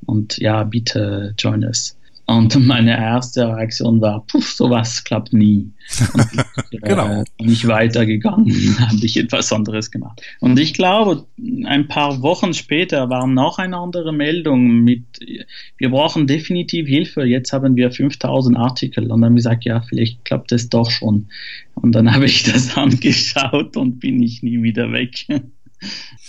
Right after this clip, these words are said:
Speaker 2: Denn
Speaker 1: Und so bin ich zu Wikipedia, also die, die, die Wikipedia auf Französisch, äh, äh, ja, Mitglieder, so habe ich angefangen.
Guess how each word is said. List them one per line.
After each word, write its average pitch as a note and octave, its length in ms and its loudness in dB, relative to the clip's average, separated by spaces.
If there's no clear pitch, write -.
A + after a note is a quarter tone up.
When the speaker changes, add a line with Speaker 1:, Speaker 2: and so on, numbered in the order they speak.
Speaker 2:
Denn G#2+ 140 -4
Speaker 1:
Und A#2+ 120 0
so B2 140 2
bin C3 220 0
ich B2+ 200 0
zu B2 160 -6
Wikipedia, A#2 600 -4
also G#2+ 120 -8
die, A2 300 -8
die, A#2 220 -8
die A#2+ 140 -12
Wikipedia A#2 600 -8
auf A2+ 100 -16
Französisch, A2+ 760 -8
äh, A#2 40 -10
äh, A2 960 -12
ja, G2+ 220 -8
Mitglieder, G#2+ 500 -2
so G#2+ 200 -8
habe A#2+ 160 -4
ich G2+ 120 -6
angefangen. A2+ 560 -2